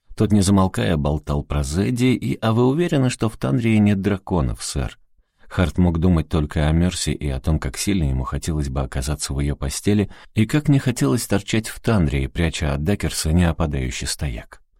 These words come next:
К счастью, во второй половине мудрого дня пришел вызов. По крайней мере, теперь было чем заняться, а не только скучать по Мерси. Радость испарилась, когда они с Дакерсом примчались на место.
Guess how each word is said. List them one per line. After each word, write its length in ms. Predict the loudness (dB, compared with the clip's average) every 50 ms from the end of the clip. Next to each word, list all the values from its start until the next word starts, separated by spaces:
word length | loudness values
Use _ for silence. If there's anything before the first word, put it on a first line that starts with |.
| _ _ _ _ -12
К 60 | -8
счастью, 400 | -2 0 2 2 2 0 -2 0
во 80 | -2 -2
второй 300 | 0 0 0 0 0 0
половине 440 | 0 0 0 0 2 2 2 2 2
мудрого 320 | 2 0 -2 -2 -4 -4
дня 280 | -2 -2 0 0 0 -2
пришел 400 | -2 -6 -8 -6 -6 -6 -6 -4
вызов. 440 | -2 -2 -4 -4 -6 -10 -12 -16 -20 -20 -20 _ _ -6
По 80 | -6 -6
крайней 300 | -2 0 2 2 4 4
мере, 240 | 4 4 4 2 0
теперь 320 | 0 -2 0 0 0 0
было 320 | 2 2 2 2 2 0 0
чем 200 | 0 0 0 0
заняться, 560 | 0 0 0 2 0 0 -2 -2 -4 -4 -4
а 60 | -2
не 160 | -2 -4 -2
только 300 | 0 -2 -2 -2 -4 -8
скучать 420 | -10 -8 -10 -10 -8 -8 -10 -8 -8
по 100 | -8 -6
Мерси. 440 | -6 -8 -8 -8 -10 -10 -10 -12 -16 _ _ _ _ _ _ _ _ _ _ -2
Радость 500 | 0 2 2 2 2 0 -2 -2 0 -2
испарилась, 560 | -2 -2 0 0 2 2 2 2 2 0 -2
когда 320 | -2 -2 0 0 2 2
они 160 | 4 4 2
с 100 | 2 2
Дакерсом 520 | 0 -2 -2 -2 -2 -6 -4 0 -2 -2 0
примчались 560 | 2 0 0 0 0 0 0 0 -2 -2 -2
на 120 | -2 0
место. 440 | 0 0 -2 -2 -4 -6 -8 -10 -12